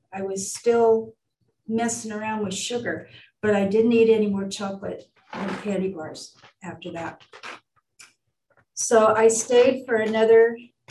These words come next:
year or so. And then one night, Friday night, um, we had a speaker come in, and it turned out to be my old sponsor from back in the eighties.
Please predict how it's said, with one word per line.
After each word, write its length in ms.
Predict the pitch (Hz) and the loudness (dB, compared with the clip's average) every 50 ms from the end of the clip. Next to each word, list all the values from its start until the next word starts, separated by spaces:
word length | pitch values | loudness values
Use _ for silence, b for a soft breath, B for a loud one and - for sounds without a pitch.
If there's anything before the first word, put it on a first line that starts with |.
| - - | -18 -14
year 640 | 214 220 220 214 208 208 214 226 226 226 - - - | -12 -8 -2 0 0 0 0 -2 -6 -8 -12 -14 -14
or 80 | 196 | -12
so. 640 | 190 - - - 190 185 175 175 180 196 202 - - _ b b b b b b b b - | -12 -12 -12 -10 -10 -8 -8 -8 -8 -8 -10 -12 -16 _ b b b b b b b b -4
And 220 | 214 208 208 208 | 0 2 4 4
then 220 | 208 208 208 202 196 | 4 2 2 2 0
one 240 | 208 214 233 262 269 | 0 0 0 0 0
night, 420 | 240 220 208 202 202 214 - - | 0 0 0 -2 -2 -4 -6 -8
Friday 380 | - - 214 214 214 240 240 214 | -10 -8 -6 -6 -4 -2 -2 -2
night, 480 | 202 190 196 190 190 190 196 196 - _ _ _ - | -2 -2 -2 -2 -2 -2 -4 -8 -12 _ _ _ -8
um, 560 | 190 190 185 180 180 180 180 185 185 - - - | -6 -4 -2 -2 -2 -4 -6 -6 -8 -10 -12 -10
we 180 | 190 202 202 196 | -8 -6 -6 -4
had 240 | 190 202 196 190 | -4 -4 -4 -4
a 60 | 185 185 | -4 -4
speaker 800 | - - - - 254 269 277 262 - 175 170 170 170 - - - | -6 -6 -8 -8 -6 -6 -4 -4 -6 -8 -8 -8 -10 -12 -14 -18
come 220 | - - 202 185 | -14 -10 -6 -4
in, 440 | 185 180 175 175 185 208 - - B B B B B B B B B _ - - | -2 0 0 0 0 -2 -4 -8 B B B B B B B B B _ -12 -6
and 240 | 226 233 226 226 226 | -2 0 2 2 2
it 180 | 226 226 226 | 0 -2 -4
turned 300 | - - - 285 285 269 | -8 -6 -4 -2 0 0
out 220 | 262 240 247 247 247 | 2 0 0 -2 -4
to 100 | 233 226 | -8 -8
be 180 | 214 220 220 | -6 -6 -4
my 300 | 214 208 196 196 196 196 | -4 -4 -4 -4 -4 -4
old 280 | 214 220 220 220 226 220 | -4 -2 0 0 0 -2
sponsor 640 | - - - - 240 240 262 269 - - - 185 | -4 -8 -10 -12 -10 -8 -6 -6 -6 -6 -6 -8
from 440 | 180 - - 190 185 185 185 185 - | -8 -8 -8 -6 -4 -4 -4 -6 -8
back 320 | - 202 196 190 202 196 214 | -6 -6 -4 -4 -4 -4 -2
in 80 | 202 | -2
the 200 | 208 208 190 196 | 0 -2 -2 -2
eighties. 540 | 226 226 294 320 302 - - - - - | -2 -2 -2 -2 -4 -6 -8 -8 -6 -4